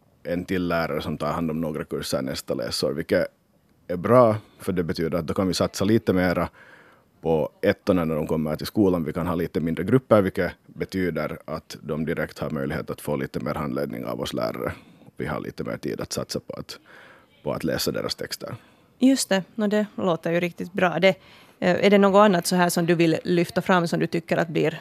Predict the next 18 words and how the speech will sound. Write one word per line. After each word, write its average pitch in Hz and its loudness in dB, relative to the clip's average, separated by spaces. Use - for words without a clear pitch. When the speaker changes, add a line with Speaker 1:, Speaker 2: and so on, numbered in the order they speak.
Speaker 2:
blir 165 0
extra 175 2
bra 160 6
nästa 170 2
år 131 2
när 160 0
ni 160 0
fortsätter? - -2
Speaker 1:
Extra 170 8
bra 139 10
nästa 143 8
år 107 8
tror 110 6
jag 98 6
att 98 0
blir 101 2
det 92 0
att, - -6